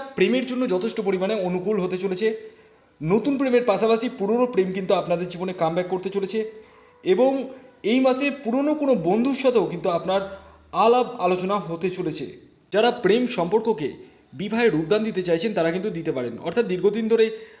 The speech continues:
একটা রিলেশনের মধ্যে রয়েছেন, আপনি চাইছেন যে, আহ, সেটাকে বিয়েতে পরিণত করতে, সেটা কিন্তু আপনারা করতেই পারেন। আহ, এবং এই মাসে আপনাদের, আহ, বিবাহের জায়গাটাও কিন্তু যথেষ্ট মাত্রায় শুভ যেতে চলেছে,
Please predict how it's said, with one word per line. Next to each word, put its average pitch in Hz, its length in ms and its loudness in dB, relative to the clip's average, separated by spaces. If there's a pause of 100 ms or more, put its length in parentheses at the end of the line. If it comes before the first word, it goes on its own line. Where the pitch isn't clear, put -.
(120)
একটা 156 280 0
রিলেশনের 208 480 0
মধ্যে 190 160 2
রয়েছেন, 180 320 2
আপনি 165 260 -6
চাইছেন 175 380 -2
যে, 170 140 -4 (480)
আহ, 127 260 -2 (120)
সেটাকে 165 360 -2
বিয়েতে 165 380 -2
পরিণত 170 400 0
করতে, 160 280 -4 (640)
সেটা 196 160 -4
কিন্তু 185 180 -6
আপনারা 160 240 -4
করতেই 170 360 -4
পারেন। 208 180 2
আহ, - 800 -4 (160)
এবং 233 160 4 (100)
এই 208 180 0
মাসে 247 280 2
আপনাদের, 220 420 -2
আহ, 160 360 4 (560)
বিবাহের 196 420 -2
জায়গাটাও 240 360 2
কিন্তু 240 140 -4
যথেষ্ট 202 320 0
মাত্রায় 196 320 -2
শুভ 160 160 -6
যেতে 151 180 -4
চলেছে, 135 300 -6